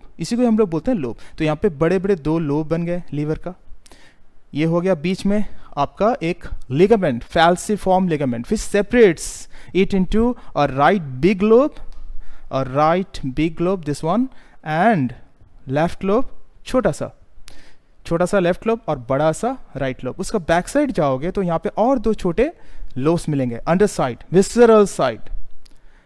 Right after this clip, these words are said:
ये दोनों। इसको हम लोग क्या बोलते हैं? इसको बोलेंगे caudate लोब और इसको बोलेंगे हम लोग क्वाड्रेट लोब। So कितने लोब हो गए?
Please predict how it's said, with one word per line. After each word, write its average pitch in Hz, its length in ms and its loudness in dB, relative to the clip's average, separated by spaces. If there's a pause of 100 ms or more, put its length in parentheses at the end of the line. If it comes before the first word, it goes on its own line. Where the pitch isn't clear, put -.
(460)
ये 180 120 6
दोनों। 135 240 2 (420)
इसको 220 220 4
हम 220 120 6
लोग 226 100 4
क्या 233 140 6
बोलते 233 260 2
हैं? 262 260 2 (1800)
इसको 190 540 0 (560)
बोलेंगे 147 380 -2 (140)
caudate 165 400 4
लोब 233 300 4 (460)
और 143 360 0
इसको 160 320 -6
बोलेंगे 127 400 -4
हम 135 220 -2
लोग 226 300 -4 (220)
क्वाड्रेट 190 680 4
लोब। 123 160 -6 (300)
So 208 140 0
कितने 254 220 6
लोब 226 160 8
हो 202 100 4
गए? 285 160 2